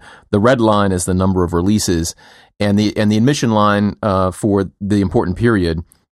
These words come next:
is above the release line. In other words, we're admitting more people to prison than we're, than we're releasing, which is like the bathtub, which is filling up faster than it's, than it's draining. Uh, and,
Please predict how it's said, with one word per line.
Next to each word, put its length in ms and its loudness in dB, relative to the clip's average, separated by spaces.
is 320 0
above 380 0
the 100 0
release 400 0
line. 220 -4
In 140 -2
other 120 0
words, 160 -4
we're 120 0
admitting 340 0
more 240 0
people 380 -2
to 100 -8
prison 340 -2
than 200 -4
we're, 200 -4
than 100 -2
we're 120 0
releasing, 360 0
which 120 -4
is 100 -2
like 160 -2
the 80 -6
bathtub, 420 -2
which 140 -4
is 80 -4
filling 300 -2
up 120 -4
faster 400 -4
than 160 -4
it's, 280 -8
than 180 -4
it's 140 -8
draining. 480 -4
Uh, 200 0
and, 320 0